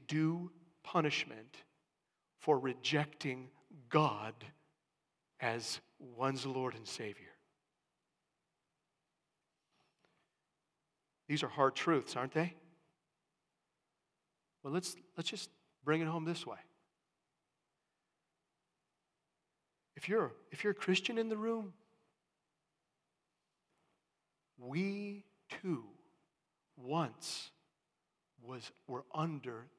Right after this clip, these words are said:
the wrath of God. We were under this wrath, fully exposed. And then we were given eyes to see what the Lord Jesus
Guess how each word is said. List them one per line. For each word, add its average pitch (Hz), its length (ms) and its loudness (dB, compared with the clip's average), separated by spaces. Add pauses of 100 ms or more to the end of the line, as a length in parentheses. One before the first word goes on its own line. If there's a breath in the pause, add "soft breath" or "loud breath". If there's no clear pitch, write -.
the 120 100 -10
wrath 123 560 -8 (320)
of 120 200 -20
God. 123 120 -12 (1900)
We 160 280 -2
were 160 280 0 (240)
under 151 600 -2 (300)
this 131 320 -4
wrath, 120 220 -6 (920)
fully 156 460 0
exposed. 123 800 -8 (1800)
And 131 260 -6
then 175 340 2 (1300)
we 143 100 -2
were 135 120 2
given 139 260 -2
eyes 147 340 0
to - 80 -6
see 170 680 0 (1300)
what 139 160 -2
the 151 60 4
Lord 151 280 4
Jesus 160 720 0